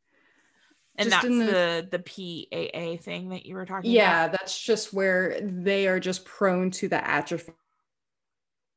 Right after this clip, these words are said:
Speaker 1: And they think that the atrophy is
Speaker 2: of those
Speaker 1: caused
Speaker 2: cells.
Speaker 1: And they think the atrophy is called, caused
Speaker 2: That
Speaker 1: by possibly immune attack?
Speaker 2: It didn't say that specifically, but I imagine so just because of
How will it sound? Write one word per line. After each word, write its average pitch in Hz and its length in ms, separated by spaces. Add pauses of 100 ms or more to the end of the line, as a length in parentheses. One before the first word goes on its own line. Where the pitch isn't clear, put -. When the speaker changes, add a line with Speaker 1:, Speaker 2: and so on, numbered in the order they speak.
(100)
Speaker 1:
And 208 140
they 202 80
think 220 260
that 202 140
the 151 180
atrophy 180 500
is 156 120
Speaker 2:
of - 60
those - 200
Speaker 1:
caused 170 200
Speaker 2:
cells. - 380 (380)
Speaker 1:
And 208 120
they 196 100
think 202 200
the - 140
atrophy 180 420
is 165 140
called, 175 380 (100)
caused 160 300
Speaker 2:
That 165 120
Speaker 1:
by 160 580 (1160)
possibly 180 520
immune 165 420
attack? 190 540 (1080)
Speaker 2:
It 233 120
didn't 302 200
say 254 200
that 202 200
specifically, 185 680
but 190 140
I 180 80
imagine 180 440
so 165 240
just 156 300
because 147 440
of - 520